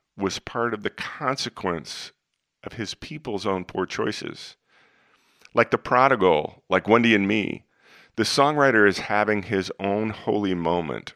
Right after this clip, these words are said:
of spiritual awakening. He's owning his part and the part of his people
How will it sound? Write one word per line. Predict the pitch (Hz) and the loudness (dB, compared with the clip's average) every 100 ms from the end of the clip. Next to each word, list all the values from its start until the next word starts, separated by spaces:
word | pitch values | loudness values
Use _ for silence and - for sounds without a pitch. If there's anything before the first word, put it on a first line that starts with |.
| - | -14
of | 80 | -12
spiritual | - - 82 - 80 | -10 -6 -6 -4 -6
awakening. | 71 73 73 - 76 - - _ _ _ _ - - _ | -4 -4 -6 -12 -14 -18 -20 _ _ _ _ -20 -20 _
He's | - 139 127 - | -4 0 0 0
owning | 113 127 127 110 92 | 4 6 6 4 0
his | 92 127 135 | 0 0 -2
part | - 78 64 - _ _ | -2 -2 -2 -6 _ _
and | 92 90 | -6 -6
the | |
part | 82 - 120 113 | -6 -2 -2 0
of | 98 87 | -4 -6
his | 92 - | -8 -8
people | - 160 - - - | -10 -10 -8 -10 -10